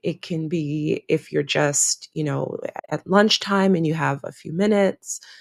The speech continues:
after eating. It can be really any moment in the morning, maybe after you wake up, can be before you go to bed at night.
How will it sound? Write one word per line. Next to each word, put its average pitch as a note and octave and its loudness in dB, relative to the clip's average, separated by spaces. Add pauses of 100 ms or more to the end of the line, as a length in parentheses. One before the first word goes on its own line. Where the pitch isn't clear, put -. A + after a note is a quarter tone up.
(280)
after - -10
eating. G3 2
It E3 -2
can E3 -4
be E3+ -4
really A3+ 4 (460)
any F#3+ 8
moment E3 2
in D#3 -6
the D3+ -6
morning, F#3 2
maybe E3+ -2
after - -6
you D#3 -8
wake D3+ -8
up, G#3+ 4 (760)
can A#3 -10
be A#3 0
before G#3+ 0
you A3 4
go G#3+ 4
to G3+ 2
bed G3+ 6
at - 2
night. - -6